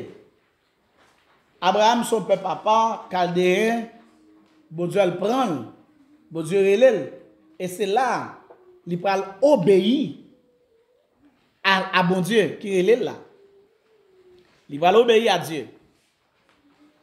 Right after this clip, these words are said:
E Bondye pral di Abraham, kite kote ou y a vin.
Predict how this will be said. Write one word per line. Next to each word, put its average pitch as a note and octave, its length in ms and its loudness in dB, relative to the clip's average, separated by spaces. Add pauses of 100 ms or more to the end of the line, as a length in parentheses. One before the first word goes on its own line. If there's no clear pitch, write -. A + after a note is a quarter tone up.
(1600)
E C#3 120 -12
Bondye F3+ 260 0
pral F3+ 180 2
di F3 100 0
Abraham, F3 500 0 (1120)
kite A3 280 -6
kote F3 200 -4
ou C#3+ 60 0
y C#3 40 0
a C#3 60 -4
vin. D#3 280 -6